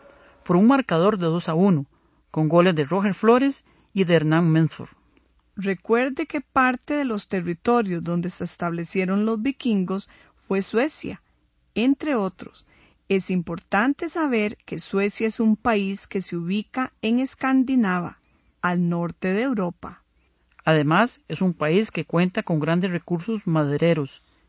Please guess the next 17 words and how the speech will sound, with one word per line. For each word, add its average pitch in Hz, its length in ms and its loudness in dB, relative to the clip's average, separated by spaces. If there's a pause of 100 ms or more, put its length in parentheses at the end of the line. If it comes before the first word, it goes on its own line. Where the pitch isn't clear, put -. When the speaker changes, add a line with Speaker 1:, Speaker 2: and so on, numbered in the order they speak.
(280)
Speaker 1:
industria 185 640 4
de 160 80 2
alta 151 220 -2
tecnología, 220 600 0 (520)
y 185 100 2
en 180 60 6
educación 175 680 2 (140)
no 180 320 6
hay 220 200 0
analfabetos. 139 880 -2 (340)
Speaker 2:
El 202 320 0
noventa 233 580 -2
por 262 220 -4
ciento 240 560 -2
de 175 120 -4
los 175 180 -4
jóvenes 226 580 -2